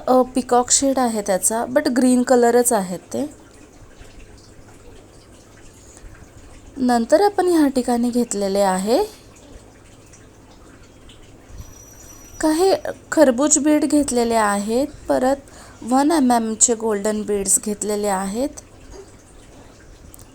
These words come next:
फिटिंगसाठी, बघू शकता या ठिकाणी.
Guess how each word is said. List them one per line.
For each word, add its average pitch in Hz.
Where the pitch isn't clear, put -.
फिटिंगसाठी, 202
बघू 196
शकता 202
या 247
ठिकाणी. 240